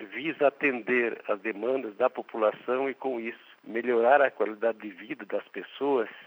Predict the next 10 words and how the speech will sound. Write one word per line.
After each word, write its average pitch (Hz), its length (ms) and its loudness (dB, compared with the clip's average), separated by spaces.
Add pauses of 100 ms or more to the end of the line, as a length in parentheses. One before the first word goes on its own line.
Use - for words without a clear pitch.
(140)
e 117 80 -8
fazer 135 500 2
com 143 240 -2
que 131 720 2 (400)
os 110 220 -10
municípios 127 640 -10 (200)
cumpram 139 680 0
o 104 120 -12 (200)
seu 143 280 2
dever 123 720 0